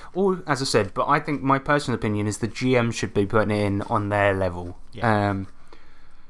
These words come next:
Speaker 1: because you can't trust
Speaker 2: Yeah.
Speaker 1: companies to do the right thing. They're not going to.
Speaker 2: <laughs> No, that's right, exactly.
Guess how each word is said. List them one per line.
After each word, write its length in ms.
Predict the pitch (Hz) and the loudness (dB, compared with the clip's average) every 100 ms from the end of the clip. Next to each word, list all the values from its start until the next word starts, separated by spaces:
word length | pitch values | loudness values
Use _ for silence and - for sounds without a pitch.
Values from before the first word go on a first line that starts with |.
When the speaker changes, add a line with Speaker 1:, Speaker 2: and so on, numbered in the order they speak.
| - - - | -16 -16 -8
Speaker 1:
because 420 | 113 120 104 - | -2 0 0 -4
you 120 | 139 | -4
can't 200 | 131 139 | 0 0
trust 220 | 131 127 139 | 2 2 4
Speaker 2:
Yeah. 40 | |
Speaker 1:
companies 440 | 165 107 101 92 - | 2 2 2 0 0
to 80 | 107 | 2
do 140 | 165 | 2
the 80 | 98 | 2
right 220 | 95 95 | 0 2
thing. 220 | 104 90 | 0 0
They're 100 | 92 | 2
not 140 | 104 - | 0 2
going 240 | 101 95 | 0 0
to. 180 | 92 92 | -4 -6
Speaker 2:
<laughs> 60 | - 143 | 0 4
No, 140 | 147 113 | 6 6
that's 260 | - 190 | 4 4
right, 280 | 131 147 120 | 8 8 6
exactly. 480 | 139 113 123 117 110 | 2 2 0 0 -8